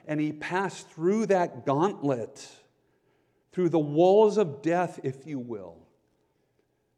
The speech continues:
to appear on the other side in resurrection glory for us.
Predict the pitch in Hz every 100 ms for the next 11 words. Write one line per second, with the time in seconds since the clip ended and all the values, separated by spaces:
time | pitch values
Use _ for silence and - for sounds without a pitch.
0 | _ - 170 165 - 202 226 196 180 156
1 | 151 147 151 151 165 185 - - 170 160
2 | 147 139 139 135 127 135 147 151 147 139
3 | 139 - 147 123 131 127 123 117 117 113
4 | - _ _ - 170 147 135 123 113 -
5 | _ 123 131 113 - - -